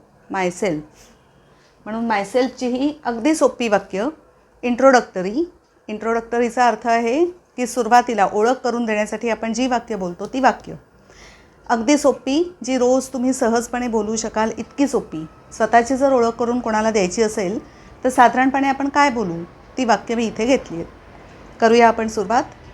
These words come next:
myself, मी स्वतः. myself, मी स्वतः. Let me introduce myself. Let me म्हणजे मला करू दे, इंट्रोड्यूस ओळख करू दे,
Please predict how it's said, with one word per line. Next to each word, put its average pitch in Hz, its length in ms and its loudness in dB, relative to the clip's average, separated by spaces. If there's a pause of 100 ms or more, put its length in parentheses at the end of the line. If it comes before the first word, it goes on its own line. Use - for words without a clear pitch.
(280)
myself, 233 460 -2 (600)
मी 254 260 4 (200)
स्वतः. 226 460 2 (680)
myself, 190 720 0 (380)
मी 214 240 -2 (220)
स्वतः. 208 420 -2 (1040)
Let 240 340 2
me 294 120 2 (140)
introduce 233 640 -4 (240)
myself. 208 420 0 (600)
Let 254 420 4 (180)
me 240 160 -2 (320)
म्हणजे 214 200 -6
मला 233 360 0 (240)
करू 262 180 6
दे, 175 140 -4 (540)
इंट्रोड्यूस 262 800 0 (280)
ओळख 262 360 4
करू 185 180 0
दे, 165 140 -8